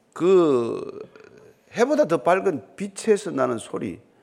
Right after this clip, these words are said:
빛에서 무슨 누군가를 보진 못했을 거예요. 근데 거기서 소리가 들렸는데, "사울아, 사울아, 왜 내가 나를 박해하느냐?" 아마 웬만한 심장 가진 사람이면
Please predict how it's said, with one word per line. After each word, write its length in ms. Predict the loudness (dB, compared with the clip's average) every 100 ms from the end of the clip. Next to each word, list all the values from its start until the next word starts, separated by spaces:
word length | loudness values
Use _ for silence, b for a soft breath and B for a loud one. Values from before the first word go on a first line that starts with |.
| b b b b
빛에서 460 | -6 -4 -2 -2 -2
무슨 280 | -2 -4 -4
누군가를 380 | -2 2 2 2
보진 300 | -4 -4 -6
못했을 480 | -8 -10 -12 -14
거예요. 360 | -12 -12 -12 -18 -20 _ _ _ _ _
근데 160 | -16 -8
거기서 500 | -6 -4 -4 -4 B B B
소리가 480 | -18 -6 -2 2 2
들렸는데, 640 | 2 -2 -4 -6 -14 -16 -18 _ _ _
"사울아, 480 | -12 -6 -4 -2 -6
사울아, 400 | -8 -8 -10 -14 -20 _ _
왜 180 | -2 0
내가 240 | 2 0 -2
나를 240 | -4 -10
박해하느냐?" 500 | -12 -14 -14 -18 -20 B B B B B B B
아마 320 | -4 2 4
웬만한 500 | 4 2 0 -2 -4
심장 420 | -6 -8 -2 -2 0
가진 220 | -2 -2
사람이면 540 | -6 -4 -6 -8 -12